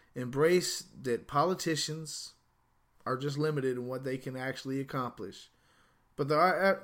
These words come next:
their efforts are just for show. They're just to make you feel like they tried. It's all bullshit.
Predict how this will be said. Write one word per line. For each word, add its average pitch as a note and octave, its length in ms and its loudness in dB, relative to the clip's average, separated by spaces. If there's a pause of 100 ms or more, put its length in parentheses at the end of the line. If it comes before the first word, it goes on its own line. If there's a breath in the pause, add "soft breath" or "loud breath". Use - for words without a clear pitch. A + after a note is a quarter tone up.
their F3+ 160 4
efforts G3 680 4 (400)
are D#3 140 6
just F3+ 220 0
for F#3 140 -2
show. F#3 400 0 (960 soft breath)
They're F3 160 6
just G3 220 6
to F#3+ 80 2
make G3 260 6
you F#3+ 100 4
feel G3+ 320 2
like F3 360 4 (320 soft breath)
they E3+ 140 6
tried. D3+ 520 8 (2000)
It's - 120 -8
all D3+ 160 4
bullshit. C3 460 0